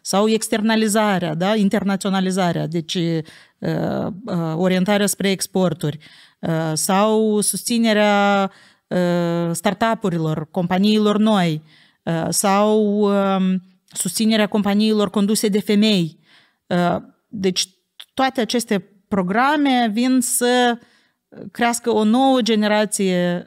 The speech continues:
ă, de antreprenori, o nouă abordare în felul în care se fac investițiile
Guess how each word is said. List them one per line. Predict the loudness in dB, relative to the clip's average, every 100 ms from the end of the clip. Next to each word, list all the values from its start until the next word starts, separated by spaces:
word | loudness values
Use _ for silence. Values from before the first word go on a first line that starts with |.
| -8
ă, | -4 -4
de | -2
antreprenori, | 0 0 -2 -2 0 2 0 0 -4 -16 _ _ _
o | -4 -2
nouă | 0 2 4 4 4
abordare | 2 0 0 2 2 2 0
în | 0 0 0
felul | -2 0 0
în |
care | 0 -2
se | -2
fac | -4 -2
investițiile | 0 0 0 0 0 0 0 0 0 -2